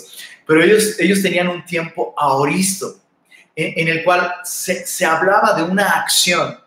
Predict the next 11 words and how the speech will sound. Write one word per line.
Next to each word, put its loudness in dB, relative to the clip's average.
llevada 0
a -6
cabo, 0
llevado, -2
llevada 0
a -10
cabo -2
en -6
un -4
momento -4
específico -10